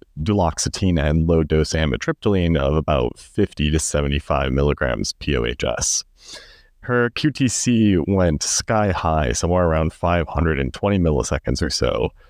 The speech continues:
and we were afraid to use antipsychotics in this patient. So although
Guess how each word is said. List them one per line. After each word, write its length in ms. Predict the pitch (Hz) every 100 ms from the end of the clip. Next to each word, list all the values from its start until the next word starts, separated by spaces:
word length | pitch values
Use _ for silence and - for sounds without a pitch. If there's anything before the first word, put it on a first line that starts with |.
| _ _ _ _
and 280 | - 85 87
we 120 | 104
were 320 | 104 104 98
afraid 560 | 80 - 107 104 107 92 - _ -
to 140 | -
use 340 | 87 90 80 -
antipsychotics 840 | 62 67 69 - - 78 69 -
in 120 | 71
this 120 | 67 -
patient. 400 | 69 62 - - _ _ _ _ _ _ _ _ _ _ _ _
So 260 | - 110 95
although 480 | 87 190 120 123